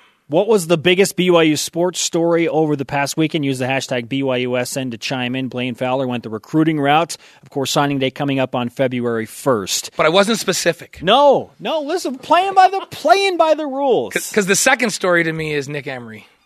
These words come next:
Speaker 1: Ah, okay, let's go there then. Why is it Nick Emery?
Speaker 2: I really loved the way they played defense this weekend.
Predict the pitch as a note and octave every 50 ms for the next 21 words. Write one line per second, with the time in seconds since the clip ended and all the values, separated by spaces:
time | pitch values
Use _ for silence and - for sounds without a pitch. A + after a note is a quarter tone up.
0 | _ - C3 D#3 G3 A#3+ C#4+ D#4 D4 F#3+ D#3 F3 - - G#3 F#3+ G3 G#3+ A3+ -
1 | - - B3 C#4+ D#4 D4 B3 G3+ D#3+ C#3+ C3+ C#3+ B2 A2+ G2+ F#2+ - - C3+ D3+
2 | F3+ G#3 A3+ A#3+ A3+ G#3+ F3+ G3+ - D#3+ E3 F3 F3 - A#3 C4 D#4 E4+ F#3+ A#3
3 | - E3+ - _ _ _ _ _ _ _ _ _ _ _ _ _ _ _ _ _
4 | - D3+ D#3+ E3 F3+ G#3 G#3+ G#3+ A3 F#3 F3+ F3+ F3+ F3+ E3+ D#3 E3 D#3+ D#3+ E3
5 | E3 E3 D#3+ E3 D3 - - E3 D#3 D3+ C3 D#3 D#3+ C#3 - D#3+ D#3 D3 - -
6 | D3+ - - E3 D#3+ D3 - D#3+ D3+ D#3 E3+ E3